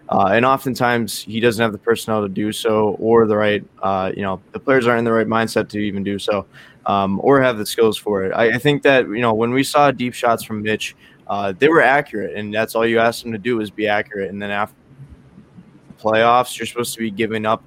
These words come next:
anything you hit. The entire playbook that you have, you're supposed to be opening, uh, no matter what. You should be doing everything and anything you can do in the playoffs.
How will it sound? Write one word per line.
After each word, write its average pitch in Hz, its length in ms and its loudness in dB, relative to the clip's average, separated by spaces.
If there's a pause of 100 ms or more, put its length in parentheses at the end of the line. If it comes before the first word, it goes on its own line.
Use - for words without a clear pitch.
(120)
anything 113 360 -6
you 104 140 -10
hit. 104 160 -14 (280)
The 107 180 -2
entire 127 380 0
playbook 123 500 2 (300)
that 107 80 -6
you 120 180 -2
have, 107 180 0
you're 110 80 -6
supposed - 260 -10
to - 60 -14
be 117 140 -4
opening, 113 480 -2 (360)
uh, 101 260 0
no 110 140 -4
matter 120 280 0
what. 104 280 0
You 95 100 -12
should 101 220 -10
be 107 60 -8
doing 110 400 -2
everything 120 480 0
and 110 100 -2
anything 110 380 -4
you 104 120 -6
can 107 240 -4
do 107 120 -2
in 101 60 -6
the 101 80 -12
playoffs. 104 580 0